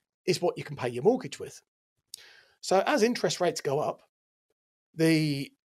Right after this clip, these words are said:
mortgage payments are gonna go up with it. So actually, to be able to afford the same size mortgage, your, your rent's gotta go up as well. If the rent doesn't go up,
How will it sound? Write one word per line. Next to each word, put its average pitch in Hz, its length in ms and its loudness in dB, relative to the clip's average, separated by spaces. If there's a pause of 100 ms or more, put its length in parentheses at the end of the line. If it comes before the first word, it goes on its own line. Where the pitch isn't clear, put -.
(120)
mortgage 220 320 6
payments 180 460 2
are 143 40 -2
gonna 123 180 -2
go 135 120 -2
up 139 120 -4
with 135 120 4
it. - 220 -4 (640)
So - 180 2
actually, 165 540 0 (220)
to - 140 4
be 180 180 8
able 240 320 4
to - 240 -2
afford 226 500 6
the - 80 -12
same 156 280 2
size 143 360 0
mortgage, 151 600 6
your, 165 180 0
your 175 100 6
rent's 226 220 4
gotta - 120 -2
go 147 120 0
up 156 140 -4
as 135 120 -8
well. - 260 0 (380)
If - 80 -18
the 180 80 -6
rent 254 160 6
doesn't 220 300 4
go 135 140 -4
up, 160 280 0